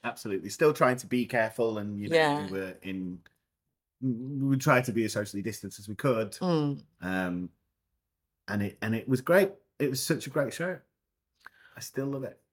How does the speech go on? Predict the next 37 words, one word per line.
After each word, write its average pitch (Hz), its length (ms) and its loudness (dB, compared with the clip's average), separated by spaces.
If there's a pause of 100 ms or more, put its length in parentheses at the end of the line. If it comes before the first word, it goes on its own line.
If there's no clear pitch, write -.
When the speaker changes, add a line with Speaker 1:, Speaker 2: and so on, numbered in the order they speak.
Speaker 2:
What 254 180 10
would 320 160 0
you 285 100 4
say 175 720 6
is 156 260 4
kind 156 240 0
of 135 140 0
the 147 140 2
ingredient 143 880 0
that 143 120 0
you 143 120 0
look 147 260 0
for 139 280 -2
when 143 100 -4
you're 147 140 0
reading 170 720 2
either 147 220 -2
new 214 260 4
plays 214 520 8
or 147 80 6
maybe 147 300 0
plays 147 460 2
that - 140 0
are 143 60 -2
kind 147 240 -4
of, 135 120 -8
like, 147 320 -4
part 165 260 6
of 139 80 -2
the 147 80 -2
canon 147 520 0
that 143 140 0
you're 143 360 4
thinking 143 480 -2
of 135 140 -8
kind 139 200 -4
of 135 300 -6